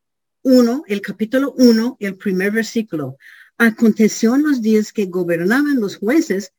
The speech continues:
que hubo hambre en la tierra, y un varón de Belén de Judá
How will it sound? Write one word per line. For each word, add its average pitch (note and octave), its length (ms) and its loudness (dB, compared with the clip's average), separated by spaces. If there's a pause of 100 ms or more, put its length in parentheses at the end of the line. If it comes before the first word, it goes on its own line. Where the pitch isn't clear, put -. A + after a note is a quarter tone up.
(140)
que A3 180 -2
hubo F3+ 360 0
hambre A3 420 0
en D#3+ 100 0
la D#3 140 -8
tierra, C#3+ 500 -6 (360)
y A3 120 4
un B3+ 160 6
varón A#3+ 380 0
de G3 140 -4
Belén G3 380 0
de A#3+ 120 0
Judá F3+ 440 -4